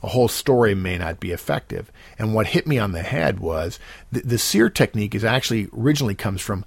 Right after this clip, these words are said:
how to answer questions if you've given a speech or if you're talking to the media. It, it's a way of structuring your answer that's clear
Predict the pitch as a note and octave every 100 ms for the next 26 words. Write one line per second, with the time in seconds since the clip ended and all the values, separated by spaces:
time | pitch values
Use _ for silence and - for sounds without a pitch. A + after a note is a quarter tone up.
0 | - - - E3 G3 E3 - C#3+ D3 -
1 | A#2+ - - C3+ - G#2+ G2 F#2 - A#2+
2 | - A#2+ G#2+ C3+ A#2 G#2+ - - E3 C3+
3 | A2 - A2+ G#2+ A#2+ A2+ - F2+ - G#2+
4 | G#2+ A2 C3+ E3 C3 F2+ E2+ - - -
5 | - - - - - - - - C#3 -
6 | B2+ C3 A#2 A2+ C#3 D#3+ E3 - A#2 G#2+
7 | G#2+ - - - - - C#3 C#3+ - C3
8 | A#2+ A2 A#2 A#2+ A#2 F#2+ _ - - C3+
9 | C3 C#3+ D3+ - G2+ F2 A2+ - - A2+
10 | - - - E3+ E3+ C#3+